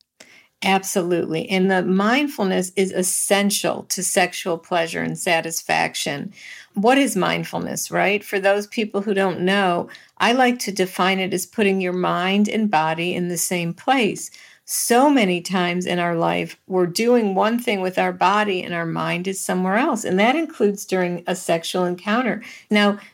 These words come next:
no one is ever there a hundred percent, even during sex. But it's really important to notice when your mind wanders and to be able to bring it back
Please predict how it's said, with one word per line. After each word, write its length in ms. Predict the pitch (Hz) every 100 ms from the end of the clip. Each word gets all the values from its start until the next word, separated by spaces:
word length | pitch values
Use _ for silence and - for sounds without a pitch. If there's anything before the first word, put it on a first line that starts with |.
| -
no 320 | 202 220 233
one 180 | 214 175
is 180 | 165 165
ever 280 | 156 160
there 240 | 165 160 160
a 60 |
hundred 420 | 165 202 202 196 -
percent, 480 | 196 - 185 180 -
even 420 | 208 226 214 214
during 400 | 196 175 175 175
sex. 640 | 180 - 277 107 78 - - - - _ -
But 120 | 202
it's 240 | 190 -
really 600 | 202 220 247 269 254 240
important 560 | 226 208 - 208 156 185
to 120 | 202
notice 720 | 180 185 190 226 294 320 311
when 160 | 247 220
your 120 | 214
mind 420 | 208 185 185 185
wanders 560 | 180 165 160 165 170 175
and 180 | 190 185
to 80 | 190
be 260 | 190 185
able 260 | 185 190 196
to 160 | -
bring 320 | 180 - 180 175
it 220 | - -
back 520 | 170 165 185 202 -